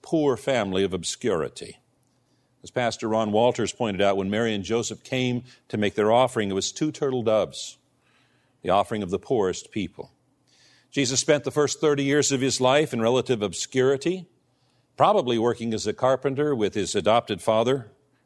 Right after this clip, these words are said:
Joseph. He never traveled more than a few hundred miles from his home, never wrote a book, never ran for political office, didn't make much money. He was homeless, he was impoverished, and he was not well known until he entered ministry at about the age of thirty.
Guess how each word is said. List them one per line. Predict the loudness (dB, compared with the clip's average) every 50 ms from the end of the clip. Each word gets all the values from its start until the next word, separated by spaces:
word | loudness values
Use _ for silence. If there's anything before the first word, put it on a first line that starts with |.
| _ -4
Joseph. | 0 2 2 2 2 -2 -4 -6 -10 -20 -20 _ _ _ _ _ _ -4
He | 0
never | 2 2 2 2
traveled | 2 4 4 4 4 2 0 -2 -6 -12 _ _
more | -2 2 2 4 4
than | 2 2 0
a | -2 -4 -6 _ _ _ _
few | -2 0 2 4
hundred | 4 4 2 2 2
miles | 4 4 4 4 2
from | 0 0
his | 0 0 0
home, | 2 4 4 4 2 0 -4 -10 _ _ _ _ _ _ _ _ _ _ _ _ _ -4
never | -2 0 2 2
wrote | 4 4 4 2
a | 2
book, | 2 2 2 2 0 -4 -16 -20 -20 -20 _ _ _ _ _ _ _ _ _ _ _ _ _ _ _ _ -2
never | -2 0 2
ran | 2 2 2 2 0
for | -2 -4
political | 0 0 2 2 2 2 2 2
office, | 4 4 4 2 2 -2 -4 -6 -4
didn't | -2 -2 -2 -2 -2 -2
make | -2 -2 -2 -4 -2
much | -2 -2 -2 -2 -4 -4
money. | -2 0 0 0 0 -2 -4 -6 -12 -18 -16 -14
He | -12 -10
was | -6 -2
homeless, | 0 0 0 2 0 -2 -2 -2 -4 -6
he | -6
was | -6 -4 -4
impoverished, | -6 -2 0 2 4 4 4 2 2 0 -2 -2 -8 -14 -16 -18 _ _ _ _ _ _ _ _ _ _ -6
and | -4
he | -2
was | -2 0 0
not | 0 0 0 0
well | 0 2 2 2
known | 0 0 0 0 0 0 -2 -4 -6 -8 -10
until | -8 -4 -2 0 0
he | 2 2
entered | 0 0 0 -2 -4 -4
ministry | -2 -2 0 0 -2 -2 -2 0 0
at | 2
about | 2 2 2 2
the | 2 0 0
age | 0 0 -2
of | -6 -12
thirty. | -6 -2 0 2 2 0 0 -4 -8